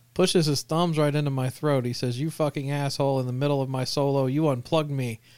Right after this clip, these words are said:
I said, "What are you talking about? I didn't know. I literally, I really didn't know what I'd done." What happened was one of our crew saw this happening, saw Yngwie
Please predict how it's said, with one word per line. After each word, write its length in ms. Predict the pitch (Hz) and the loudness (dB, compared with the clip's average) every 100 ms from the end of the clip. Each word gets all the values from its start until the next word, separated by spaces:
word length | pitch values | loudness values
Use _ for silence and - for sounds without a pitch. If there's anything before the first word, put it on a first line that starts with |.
| - _ _ - | -20 _ _ -12
I 120 | 123 | -10
said, 520 | - 123 120 117 123 151 | -6 -4 -4 -6 -10 -12
"What 300 | 147 143 170 | -4 -2 0
are 40 | |
you 120 | 175 | 0
talking 440 | 165 180 175 143 131 | 2 2 2 -2 -4
about? 320 | 123 117 120 | -4 -4 -2
I 100 | 143 | -2
didn't 300 | 160 156 151 | -2 -2 -2
know. 260 | 170 135 113 | 0 0 -2
I 140 | 120 | -4
literally, 460 | 127 151 160 147 - _ - | -4 -2 0 -2 -6 _ -6
I 140 | 139 131 | -2 -2
really 580 | 127 143 175 170 170 | 0 4 4 6 2
didn't 280 | 156 160 147 147 | 2 0 0 0
know 140 | 151 | 2
what 140 | 147 143 | 2 0
I'd 220 | 139 135 | 0 0
done." 440 | 156 156 135 131 - _ _ _ _ _ _ - | 0 2 0 -4 -10 _ _ _ _ _ _ -2
What 140 | 143 | 2
happened 320 | 160 156 143 | 4 4 2
was 120 | 139 | 2
one 120 | 139 151 | 2 4
of 100 | 147 | 4
our 100 | 139 | 2
crew 240 | - 147 | 2 0
saw 200 | - 143 | 4 2
this 160 | 135 151 | 2 2
happening, 320 | 143 139 131 | 2 0 -2
saw 240 | - 131 | 0 0
Yngwie 640 | 139 147 135 139 135 131 | 0 -2 -2 0 0 0